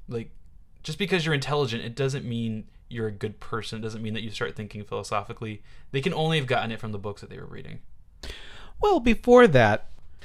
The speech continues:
Speaker 2: so before they got to the estate, they were al-, there was a couple times when they were already kind of questioning. I think he, he kind of alludes to the, the idea that they were already,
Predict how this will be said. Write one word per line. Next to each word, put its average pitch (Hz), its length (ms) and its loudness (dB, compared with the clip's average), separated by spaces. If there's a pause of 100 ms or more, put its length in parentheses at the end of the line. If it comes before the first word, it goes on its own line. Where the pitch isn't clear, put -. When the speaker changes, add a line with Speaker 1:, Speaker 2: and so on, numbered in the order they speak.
Speaker 2:
so 185 140 8
before 196 260 8
they 220 100 6
got 175 160 8
to 170 60 -4
the 135 220 0
estate, 123 640 0
they 139 160 4
were 147 180 4
al-, 160 200 8
there 156 140 4
was 156 100 2
a 160 40 -2
couple 220 240 6
times 123 380 2
when 131 80 2
they 123 100 2
were 131 160 0
already 135 280 4
kind 127 220 0
of - 80 -6
questioning. 120 760 2
I 131 80 -2
think 165 180 -2
he, 143 160 -6
he 160 180 -8
kind 220 220 2
of 165 120 4
alludes 135 480 6
to 135 160 2
the, 123 340 2
the 135 160 0
idea 127 320 2
that 123 200 2
they 120 80 0
were 120 200 0
already, 123 520 2